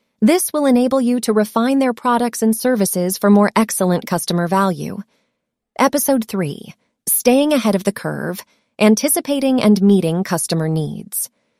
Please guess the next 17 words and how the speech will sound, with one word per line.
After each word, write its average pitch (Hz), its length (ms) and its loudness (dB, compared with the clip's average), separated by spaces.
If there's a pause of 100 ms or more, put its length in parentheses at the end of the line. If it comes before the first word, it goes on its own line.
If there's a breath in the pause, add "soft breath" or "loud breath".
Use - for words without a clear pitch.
(260)
This 240 180 4
episode 202 380 0
discusses 185 560 -4
how 190 200 2
understanding 185 640 0
customer 175 420 -4
feedback 170 560 -4
can 196 140 2
benefit 180 420 -2
businesses. - 720 -4 (420)
By 247 220 4
accurately 214 540 2
predicting 190 680 0
and 170 220 0
meeting 196 260 2
customer 165 440 -6
needs, 196 480 0